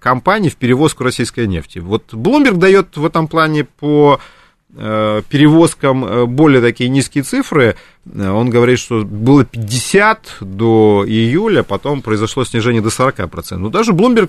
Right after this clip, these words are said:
тоже официально говорит, что по его цифрам сорок процентов российской нефти, морской нефти, перевозится с участием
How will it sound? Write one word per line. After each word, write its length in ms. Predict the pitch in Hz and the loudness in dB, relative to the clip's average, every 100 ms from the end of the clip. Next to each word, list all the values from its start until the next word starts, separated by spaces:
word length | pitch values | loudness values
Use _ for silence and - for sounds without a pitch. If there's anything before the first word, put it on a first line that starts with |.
| - | -2
тоже 220 | 196 180 | -2 0
официально 440 | 143 - 202 262 170 | 0 -2 -2 -2 -2
говорит, 300 | 135 175 226 | 0 -2 -4
что 120 | 131 | -8
по 120 | 123 | -2
его 260 | 139 143 123 | 2 4 2
цифрам 480 | - 233 - 156 139 - - - _ _ _ - | 0 -6 -2 -2 -2 -10 -20 -20 _ _ _ -16
сорок 480 | - 220 214 156 - | 0 4 4 2 2
процентов 600 | 151 - 165 120 104 117 | -2 2 0 0 -4 -4
российской 520 | 123 - 127 - 110 | -4 -2 -4 -2 -2
нефти, 280 | 143 - 113 | -2 0 2
морской 560 | 139 - - 104 82 _ _ _ 98 | 0 0 -2 -2 -4 _ _ _ -6
нефти, 540 | 104 139 - 160 120 - | -2 -2 -4 -8 -8 -2
перевозится 800 | 131 127 131 202 220 196 - 202 | 2 4 6 4 2 -4 -6 -6
с 100 | - | -6
участием 720 | 110 170 135 147 - 160 151 | -4 0 2 0 -2 -4 -4